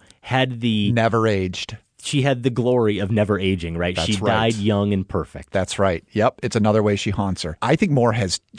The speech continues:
Speaker 2: two scenes here probably that will go down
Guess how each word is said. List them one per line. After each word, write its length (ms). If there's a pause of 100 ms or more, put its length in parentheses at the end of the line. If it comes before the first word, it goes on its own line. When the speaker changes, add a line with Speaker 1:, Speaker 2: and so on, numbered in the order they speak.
(180)
Speaker 2:
two 260
scenes 400
here 240
probably 800
that 220
will 140
go 180
down 500